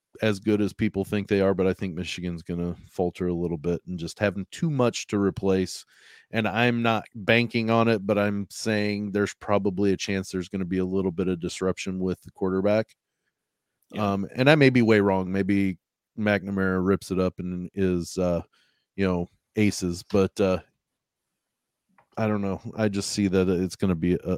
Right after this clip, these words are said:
Speaker 1: a little bit of a struggle.
Speaker 2: Yeah, I like the sound of, of Michigan State number two, so we'll, we'll see how it all plays out.
Speaker 1: <laughs>
Speaker 2: Uh, for Ohio State, real quick, 'cause I, I know we're
Speaker 1: Yeah.
Speaker 2: running a little heavy here. Um, crossover games for the Buckeyes. They have Wisconsin at home,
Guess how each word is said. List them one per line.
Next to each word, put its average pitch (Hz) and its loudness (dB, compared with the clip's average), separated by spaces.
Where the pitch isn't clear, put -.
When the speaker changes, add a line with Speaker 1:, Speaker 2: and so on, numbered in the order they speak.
Speaker 1:
a 85 -6
little 90 -2
bit 85 -2
of 80 -2
a 80 -8
struggle. 82 -8
Speaker 2:
Yeah, 107 -2
I 110 -4
like 113 -4
the 101 -12
sound 113 -8
of, 87 -14
of 98 -6
Michigan 110 -6
State 110 0
number 101 -10
two, 101 -12
so 117 -4
we'll, 117 -2
we'll 127 2
see 147 4
how 139 8
it 127 6
all 123 4
plays 123 2
out. 123 2
Speaker 1:
<laughs> - -6
Speaker 2:
Uh, 131 8
for 139 4
Ohio 151 8
State, 147 0
real 127 2
quick, 110 -2
'cause 113 -4
I, 120 -2
I 113 -4
know 120 0
we're 120 2
Speaker 1:
Yeah. 113 6
Speaker 2:
running 113 -2
a 101 -6
little 101 -4
heavy 101 -6
here. 95 -8
Um, 110 2
crossover 151 4
games 135 4
for 135 -2
the 120 4
Buckeyes. 127 2
They 117 4
have 110 6
Wisconsin 117 -2
at 110 -6
home, 110 -2